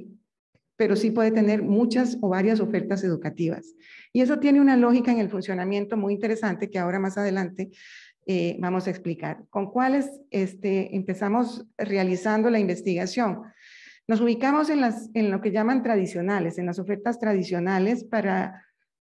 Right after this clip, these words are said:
por varios motivos. Uno, las bases de datos del mep, mm, no arrojaban información detallada sobre esto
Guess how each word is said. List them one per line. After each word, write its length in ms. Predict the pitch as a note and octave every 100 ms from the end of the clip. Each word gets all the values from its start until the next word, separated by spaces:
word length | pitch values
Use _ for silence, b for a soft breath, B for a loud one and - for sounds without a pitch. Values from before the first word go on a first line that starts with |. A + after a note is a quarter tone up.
| _ _ _ _ -
por 140 | A#3+
varios 240 | G#3 A#3+ D4
motivos. 480 | C4+ C#4 C4+ G3+ A3
Uno, 320 | B3+ C#4+ C4+
las 160 | G#3
bases 320 | G3+ A3 C#4 A#3+
de 80 |
datos 560 | A#3+ A#3 A#3 C4 B3 -
del 240 | G#3 G3+ G3
mep, 380 | G#3 A3+ A3 - - _ -
mm, 840 | G#3+ G#3+ G3+ F#3+ F#3+ - - G3+ G3+
no 120 | G#3+
arrojaban 600 | A#3+ C4 A#3 A3+ A#3+ A#3+ A#3
información 580 | G#3+ G#3 F#3 F#3 G#3+ G#3+
detallada 580 | B3 G#3+ G3+ G3 G#3+
sobre 380 | A3 G#3+ F3+ F3+
esto 360 | G3 G3 A#3